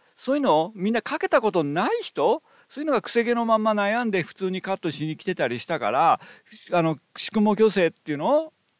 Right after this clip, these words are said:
を、ね、かけると結構落ち着くよってこう言うと、次回かけに来たりね。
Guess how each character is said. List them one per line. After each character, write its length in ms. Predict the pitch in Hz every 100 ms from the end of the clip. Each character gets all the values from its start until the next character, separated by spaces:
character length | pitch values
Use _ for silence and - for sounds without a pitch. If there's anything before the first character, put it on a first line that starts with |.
| _
を、 40 | 196
ね、 200 | 208 180 -
か 160 | - 180
け 140 | 202
る 80 | 185
と 340 | 175 147 135 - - -
結 160 | 202
構 100 | 143
落 200 | 156 -
ち 60 | -
着 100 | -
く 60 | 208
よ 120 | 269
っ 60 |
て 280 | - 180 143
こ 280 | 139 139 139
う 20 |
言 120 | 160 208
う 80 |
と、 260 | 190 208 156
次 180 | 143 208
回 220 | 190 147
か 160 | - 170
け 100 | 175
に 140 | 143
来 80 | -
た 140 | 123
り 100 | 107
ね。 300 | 120 233 269